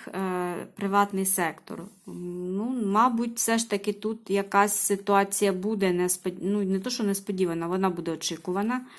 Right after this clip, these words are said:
але вона буде двойственна, опять-таки. Вона буде двойственна.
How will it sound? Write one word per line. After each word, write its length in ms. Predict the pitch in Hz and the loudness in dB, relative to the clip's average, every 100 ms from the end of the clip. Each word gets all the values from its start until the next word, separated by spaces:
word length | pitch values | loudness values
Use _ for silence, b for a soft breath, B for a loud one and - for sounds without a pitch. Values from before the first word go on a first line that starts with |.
| B B B B B B | B B B B B B
але 260 | 185 202 | 4 6
вона 280 | 226 226 220 | 6 4 4
буде 260 | 208 208 208 | 4 4 4
двойственна, 640 | 190 202 190 - 170 170 | 6 4 4 0 0 0
опять-таки. 640 | 165 165 160 - 151 - 160 - - - - - | -2 -4 -6 -8 -12 -12 -16 -18 -20 -20 -20 -14
Вона 320 | - 175 190 208 | -6 0 2 2
буде 300 | 196 185 185 | 0 0 0
двойственна. 720 | 180 180 180 - 165 160 | 2 2 0 -4 -6 -6